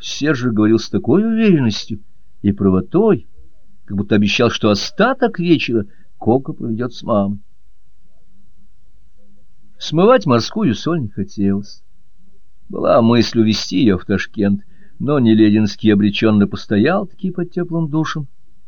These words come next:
Надев свежую рубашку и закатав рукава, он накинул на плечо серенькую шерстяную жилетку,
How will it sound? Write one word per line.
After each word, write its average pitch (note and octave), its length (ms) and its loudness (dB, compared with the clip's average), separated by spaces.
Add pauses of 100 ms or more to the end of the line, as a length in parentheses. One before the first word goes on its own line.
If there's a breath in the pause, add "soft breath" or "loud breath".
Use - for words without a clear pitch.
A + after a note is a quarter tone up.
(500)
Надев C#3+ 320 2
свежую C#3 460 6
рубашку C3+ 500 4
и G#2+ 60 6
закатав G#2+ 420 0
рукава, A2 580 4
он G#2 220 6
накинул G#2 460 4
на G2+ 100 4
плечо G2+ 380 2
серенькую G#2 560 0
шерстяную G2+ 520 0
жилетку, C3 520 0